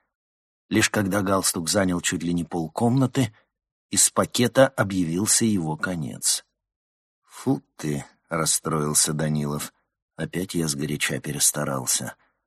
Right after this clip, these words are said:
Туруканов же в испуге и растерянности ходил вдоль возникшего из пакета галстука, всё желал дотронуться до странной и, возможно, бесполезной вещи, но и руку то и дело отдёргивал от галстука, боясь обжечься.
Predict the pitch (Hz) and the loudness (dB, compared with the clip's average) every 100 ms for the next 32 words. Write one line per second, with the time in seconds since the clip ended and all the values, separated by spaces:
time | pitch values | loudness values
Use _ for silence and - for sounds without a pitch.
0 | _ _ _ _ _ _ - 127 123 170 | _ _ _ _ _ _ 2 2 6 8
1 | 165 139 110 120 131 - - 156 139 135 | 8 6 4 4 4 4 4 6 10 10
2 | 131 - - 160 156 139 - 117 131 127 | 8 6 6 8 8 4 2 2 4 6
3 | 151 139 107 123 123 110 117 101 123 - | 8 8 8 6 8 8 6 6 4 4
4 | - 117 110 104 - 104 - 117 98 90 | 2 4 4 2 2 -2 2 0 0 6
5 | 143 135 - 139 156 127 - _ _ _ | 6 8 2 2 0 0 -6 _ _ _
6 | _ - 143 127 139 151 151 120 135 - | _ 4 6 8 8 10 8 6 4 6
7 | 139 151 139 - - 131 120 - - 139 | 8 8 6 6 6 6 6 6 6 8
8 | 160 156 147 143 117 - _ _ - 127 | 10 10 8 6 4 -6 _ _ 0 6
9 | 127 123 143 127 135 117 - - 127 139 | 8 8 6 6 6 6 6 6 8 8
10 | 123 117 113 110 160 - - 113 - - | 8 6 6 8 8 8 4 2 0 -18
11 | _ - 110 113 110 113 160 - 156 147 | _ 4 8 10 8 6 4 2 6 8
12 | 120 95 123 135 - 135 123 101 123 110 | 8 6 8 8 8 2 2 6 6 6
13 | 107 113 110 92 110 131 127 127 135 113 | 4 6 4 6 6 8 6 2 4 4
14 | 101 104 110 101 80 73 - - 62 | 4 4 2 0 -2 -2 0 -2 -2